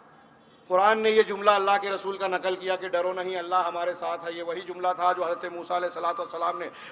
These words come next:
बनी इसराइल से उस वक्त कहा था जब पीछे से कौम फ़िरौन, लश्कर फ़िरौन आ रहा था, आगे दरिया था। लोगों ने कहा कि, "या मूसा इन्ना लमुद्रकून,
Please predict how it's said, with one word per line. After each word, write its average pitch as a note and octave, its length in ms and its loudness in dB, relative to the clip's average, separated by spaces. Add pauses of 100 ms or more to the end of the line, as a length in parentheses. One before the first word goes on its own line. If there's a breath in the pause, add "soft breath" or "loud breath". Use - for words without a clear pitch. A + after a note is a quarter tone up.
बनी G3+ 200 4
इसराइल G#3+ 380 6
से A3+ 120 2
उस A3 180 2
वक्त A3+ 160 2
कहा A3 200 8
था A3 100 4
जब A3 200 2
पीछे A3 220 0
से A3 140 2
कौम A3 300 4
फ़िरौन, G#3+ 400 4 (400 loud breath)
लश्कर G3+ 400 6
फ़िरौन A3+ 320 8
आ B3 100 12
रहा A#3+ 180 12
था, F#3+ 120 6 (240 loud breath)
आगे G#3+ 280 4
दरिया B3 340 8
था। A#3 200 4 (180 loud breath)
लोगों A3 220 8
ने A#3+ 100 6
कहा A#3+ 200 10
कि, A#3+ 180 4
"या A#3+ 100 12
मूसा A#3+ 260 4
इन्ना B3 220 6
लमुद्रकून, B3 600 8